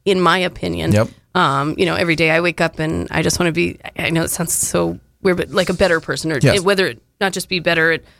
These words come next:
Speaker 1: one thing, whether I can be a better mom this day, whether I can be a better employee, whether I can be better on my radio show, those things, you know, whether I can be a better housekeeper, whether I'm gonna nail dinner tonight,
Speaker 2: Mm-hmm.
Speaker 1: you know, those things.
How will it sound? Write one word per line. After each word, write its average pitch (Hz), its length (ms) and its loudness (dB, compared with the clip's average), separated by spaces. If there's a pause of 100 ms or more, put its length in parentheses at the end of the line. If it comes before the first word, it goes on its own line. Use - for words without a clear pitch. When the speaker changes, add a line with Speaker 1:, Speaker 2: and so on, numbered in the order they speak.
(220)
Speaker 1:
one 208 200 4
thing, 190 160 0
whether 170 560 -2
I 180 60 2
can 185 80 -2
be 180 80 4
a 180 40 2
better 175 200 2
mom 185 340 4
this 165 160 -4
day, 160 220 0
whether 160 180 2
I 151 80 2
can 175 80 -4
be 165 100 0
a 165 60 0
better 156 240 2
employee, 170 460 0
whether 151 240 0
I 147 40 -2
can 165 140 -4
be 160 140 0
better 175 440 0
on 165 120 2
my 175 80 -2
radio 185 420 0
show, 156 340 -2
those 165 300 2
things, 160 320 0
you 165 80 0
know, 156 140 0
whether 185 160 2
I - 20 2
can 190 100 -4
be 196 80 2
a 185 40 2
better 190 180 2
housekeeper, 190 640 -2
whether 175 240 4
I'm 180 80 2
gonna 180 160 2
nail 190 380 2
dinner 190 360 2
tonight, 147 380 -6 (100)
Speaker 2:
Mm-hmm. - 220 4
Speaker 1:
you 196 60 6
know, 160 160 2
those 180 280 0
things. 214 360 0